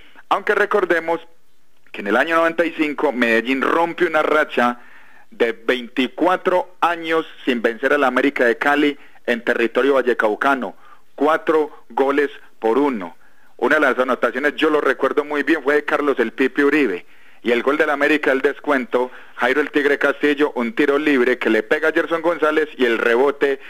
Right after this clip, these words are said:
que deja al arquero Juan Carlos Ma-, Juan Carlos el Chapulín Maciel,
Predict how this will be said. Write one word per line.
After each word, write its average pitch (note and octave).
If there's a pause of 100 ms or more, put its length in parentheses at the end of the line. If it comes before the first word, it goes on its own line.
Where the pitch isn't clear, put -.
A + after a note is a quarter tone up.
(100)
que C3
deja C3
al C3+
arquero C3 (160)
Juan A#2+
Carlos C3+
Ma-, B2
Juan A#2
Carlos C#3+
el A#2
Chapulín A2+
Maciel, C3